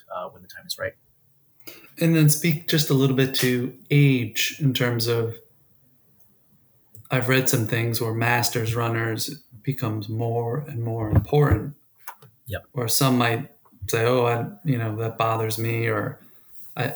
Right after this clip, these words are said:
Speaker 2: "I'm afraid to, to maybe mess around with, with some weight bearing stuff." Um,
Speaker 1: Yeah.
Speaker 2: I-, is that the case? Or, you know, and then speak to the opposite side of the spectrum, the maybe younger athlete, like high school that,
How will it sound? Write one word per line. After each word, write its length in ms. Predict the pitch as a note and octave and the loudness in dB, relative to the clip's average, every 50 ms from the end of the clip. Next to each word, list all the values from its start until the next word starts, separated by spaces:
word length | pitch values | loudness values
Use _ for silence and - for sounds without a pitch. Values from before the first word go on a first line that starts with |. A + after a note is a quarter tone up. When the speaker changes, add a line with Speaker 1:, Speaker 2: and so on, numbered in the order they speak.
| - - | -6 -4
Speaker 2:
"I'm 120 | B2 A#2 | -2 -2
afraid 640 | A2+ G#2+ - - - B2 A#2 A#2 A2+ A2+ A#2 A#2 - - | -2 -2 -4 -4 -2 0 0 2 2 0 0 -2 -4 -2
to, 340 | - A2+ A2+ G#2+ D3 D3+ - - - | -2 -2 -2 -2 -6 -10 -14 -12 -8
to 100 | - B2 | -6 -4
maybe 280 | A2+ A2+ A2+ A2 A2 | -4 -4 -4 -4 -4
mess 240 | A2 A2+ G#2+ - - | -4 -2 -2 -2 -2
around 440 | - A2+ A2+ A2 A2+ A2 A2 A2 A2 | -2 -4 -4 -4 -4 -4 -6 -6 -6
with, 260 | A2 A2 - - - - _ _ _ _ - | -6 -8 -8 -10 -14 -18 _ _ _ _ -8
with 200 | - A2+ - - | -8 -8 -8 -8
some 400 | - - - - - A#2 A2+ A2 | -12 -10 -10 -6 -4 -2 -2 -2
weight 320 | G#2+ A2 A2+ A2 A2 - | -2 -2 -2 -2 -4 -6
bearing 320 | A#2 A2 G#2+ A2 A2 A2 G#2+ | -6 -6 -6 -6 -8 -8 -6
stuff." 440 | - - - A#2+ A2 A2 - - - - | -8 -6 -6 -6 -8 -8 -10 -12 -14 -8
Um, 520 | E3+ C3 A#2+ A#2+ A2+ A2 G#2+ G2+ G2+ G#2 - _ _ _ _ _ _ _ _ _ _ _ _ _ - - | -6 -4 -4 -4 -4 -4 -4 -4 -6 -8 -10 _ _ _ _ _ _ _ _ _ _ _ _ _ -20 -20
Speaker 1:
Yeah. 260 | - G2 G2+ - D3 | -14 -8 -2 0 0
Speaker 2:
I-, 100 | C#3+ - - - | 0 0 0 0
is 160 | D3 C3+ B2 | 2 2 4
that 260 | C3+ C3+ C3+ C3+ - | 4 2 2 2 2
the 80 | C#3+ C#3+ | 0 0
case? 480 | C#3+ - D3 C#3+ D3+ E3 D3 - - | 2 4 4 4 4 4 2 0 0
Or, 340 | - C#3 C3+ C#3 - - - - - | 0 0 0 0 0 -2 -8 -10 -2
you 140 | D#3 D3 C3+ | 2 4 4
know, 300 | C3+ C3 B2+ C3 - - - | 4 4 2 0 -4 -4 2
and 160 | D#3 C#3 C#3 | 4 6 6
then 160 | C#3 C3 B2+ | 6 6 4
speak 380 | B2 - - - C3+ B2+ C3 - | 2 0 2 2 2 2 2 0
to 260 | - C#3 C3 B2+ B2 | 2 2 4 4 4
the 140 | A#2 A#2+ A#2+ | 4 2 2
opposite 520 | A#2+ A#2+ A#2+ A#2+ - C#3 - C#3 B2+ - | 4 2 2 2 2 2 2 2 2 2
side 220 | - B2+ A#2 A#2 A2+ | 0 0 2 2 0
of 60 | A2 | -2
the 60 | A2+ | -2
spectrum, 480 | - - B2+ A#2 - - A#2+ A#2 A#2 A#2 | -2 -2 -4 -4 -2 -4 -2 -2 0 0
the 240 | A#2+ A#2 A#2 A#2 - - - - - _ _ _ _ _ _ - | 0 -2 -2 -4 -8 -14 -20 -20 -20 _ _ _ _ _ _ -4
maybe 240 | C3 A#2+ A#2 A#2 A2+ | -2 -2 0 0 0
younger 460 | A2 A2 A2 A2 A2+ B2+ B2+ A#2+ A2+ | 0 0 0 2 2 2 2 2 0
athlete, 440 | G#2+ G#2+ G#2+ A#2+ - - A#2 A2+ - | -2 -2 -4 -6 -6 -4 -4 -4 -4
like 200 | G#2+ G#2+ G#2 - | -4 -6 -6 -6
high 200 | - - B2+ B2+ | -4 -2 0 0
school 480 | B2 - - - B2 A#2+ A2+ A2+ A2 | 0 0 -2 -2 -2 0 0 0 -2
that, 320 | A2+ A#2 A2+ - - - | -2 -4 -6 -6 -8 -10